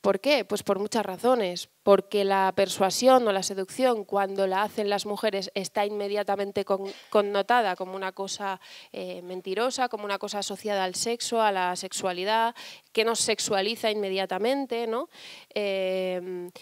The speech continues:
y entonces, en esa medida, de, de repente tenemos que renunciar a esa herramienta, dejarla, no tocarla, porque si la usamos nosotras, entonces es mala,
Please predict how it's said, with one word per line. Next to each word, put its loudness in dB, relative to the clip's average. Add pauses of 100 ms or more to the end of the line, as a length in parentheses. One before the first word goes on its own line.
(160)
y -4
entonces, 0
en -4
esa -2
medida, 0
de, -8
de -2
repente -4
tenemos -4
que -2
renunciar 2
a 2
esa -2
herramienta, 0
dejarla, 0
no 0
tocarla, -2
porque -6
si -8
la 0
usamos -6
nosotras, -4
entonces -8
es -8
mala, -16